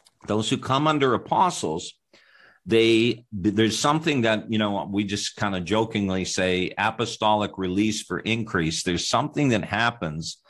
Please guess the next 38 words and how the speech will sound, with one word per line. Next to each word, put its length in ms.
when 120
you 100
come 300
under 580
an 100
apostle. 720
And 380
what 160
I'm 160
saying 580
is, 540
Paul 380
mentions 560
this 240
in 80
First 340
Corinthians 480
one, 220
verse 240
ten, 440
uh, 160
verse 320
eleven, 400
right? 300
I'm 220
not, 240
sorry, 360
Romans 540
one, 240
verse 240
eleven, 360
where 120
he 40
talks 320
about 240
imparting 640
to 120
them. 240